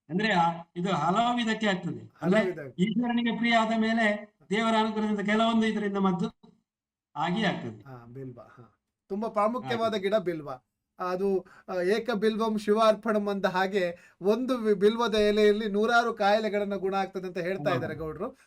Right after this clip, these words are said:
Speaker 2: ಮುಂದಿನ,
Speaker 1: ಹಾ,
Speaker 2: ಮುಂದಿನ
Speaker 1: ಹಾ.
Speaker 2: ಹಂತದಲ್ಲಿ ಕೇಳೋಣ ಅವ್ರ ಹತ್ರ.
Speaker 1: ಹಾ.
Speaker 2: ಹಾ.
Speaker 1: ನೋಡಿ, ಮತ್ತೆ, ಮತ್ತೆ ಇದು, ಇದು ಎಲ್ಲರ ಮನೆಯಲ್ಲಿ ಇರುದು. ಇದು ಕಸ, ಕಸ ಅಂತ ಹೇಳ್ತಾರೆ.
Speaker 2: ಹಾ.
Speaker 1: ನೋಡಿ.
Speaker 2: ನಾ-, ನಾಚಿಕೆ ಗಿಡ,
Speaker 1: ನಾಚಿಕೆ ಮುಳ್ಳು.
Speaker 2: ನಾಚಿಕೆ ಮುಳ್ಳು.
Speaker 1: ನಾಚಿಕೆ
Speaker 2: ಹಾ,
Speaker 1: ಗಿಡ.
Speaker 2: ನಾಚಿಕೆ ಮುಳ್ಳು. ಹಾ.
Speaker 1: ಹೌದು, ಪ್ರತಿಯೊರ ಅಂಗಳದಲ್ಲಿ ಸಹ ಇರ್ತದೆ.
Speaker 2: ಹಾ, ಹಾ.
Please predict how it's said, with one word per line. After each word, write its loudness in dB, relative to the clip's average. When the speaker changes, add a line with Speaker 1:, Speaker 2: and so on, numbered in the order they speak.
Speaker 2:
ಮುಂದಿನ, 0
Speaker 1:
ಹಾ, 0
Speaker 2:
ಮುಂದಿನ 0
Speaker 1:
ಹಾ. 2
Speaker 2:
ಹಂತದಲ್ಲಿ -4
ಕೇಳೋಣ -6
ಅವ್ರ -16
ಹತ್ರ. -20
Speaker 1:
ಹಾ. -18
Speaker 2:
ಹಾ. -16
Speaker 1:
ನೋಡಿ, 6
ಮತ್ತೆ, 2
ಮತ್ತೆ 2
ಇದು, 4
ಇದು -4
ಎಲ್ಲರ 0
ಮನೆಯಲ್ಲಿ 0
ಇರುದು. 2
ಇದು 2
ಕಸ, 0
ಕಸ 0
ಅಂತ -4
ಹೇಳ್ತಾರೆ. -6
Speaker 2:
ಹಾ. -20
Speaker 1:
ನೋಡಿ. 6
Speaker 2:
ನಾ-, -6
ನಾಚಿಕೆ -4
ಗಿಡ, 0
Speaker 1:
ನಾಚಿಕೆ 2
ಮುಳ್ಳು. 2
Speaker 2:
ನಾಚಿಕೆ 0
ಮುಳ್ಳು. -4
Speaker 1:
ನಾಚಿಕೆ 0
Speaker 2:
ಹಾ, -2
Speaker 1:
ಗಿಡ. 4
Speaker 2:
ನಾಚಿಕೆ -8
ಮುಳ್ಳು. -16
ಹಾ. -4
Speaker 1:
ಹೌದು, 2
ಪ್ರತಿಯೊರ 0
ಅಂಗಳದಲ್ಲಿ 0
ಸಹ -6
ಇರ್ತದೆ. -8
Speaker 2:
ಹಾ, -18
ಹಾ. -20